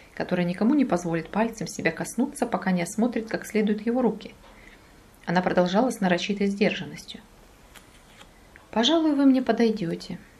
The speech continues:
А в это время года я всегда проделываю курс впрыскиваний. У меня сенная лихорадка. Вам, я полагаю, известно все об этой болезни?"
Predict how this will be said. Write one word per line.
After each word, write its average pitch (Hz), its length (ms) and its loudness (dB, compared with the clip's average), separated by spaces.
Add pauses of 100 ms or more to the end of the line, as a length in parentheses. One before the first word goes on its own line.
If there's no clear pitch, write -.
(680)
А 180 100 0
в 220 40 2
это 262 180 2
время 247 280 6
года 262 280 4
я 180 160 4
всегда 196 340 0
проделываю 208 560 2
курс 220 300 -4
впрыскиваний. - 840 -6 (800)
У 214 60 0
меня 233 200 8
сенная 190 460 2
лихорадка. 202 640 -2 (720)
Вам, 185 260 4
я 185 120 2
полагаю, 180 500 0
известно 190 480 -2
все 302 240 0
об 240 120 0
этой 170 180 -4
болезни?" 170 440 -4